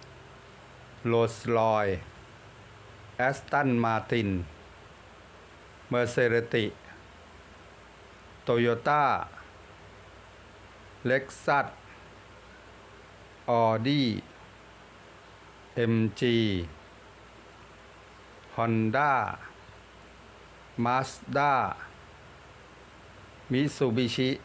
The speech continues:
Suzuki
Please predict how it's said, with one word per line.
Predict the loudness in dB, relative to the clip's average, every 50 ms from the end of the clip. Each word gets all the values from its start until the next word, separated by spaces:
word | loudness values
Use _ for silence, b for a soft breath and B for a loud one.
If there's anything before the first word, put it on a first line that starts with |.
| -20 -20 -20 -20 -20 -20 -20 -20 -20 -20 -20 -20 -20 -20 -20 -20 -20 -20 -20 -20 -20 -20 -20 -20 -20 -20 -20 -20 -20 -20 -20 -20 -20 -20 -18 -12
Suzuki | -4 0 0 2 2 0 0 -2 -4 -2 -2 -2 -2 -2 -4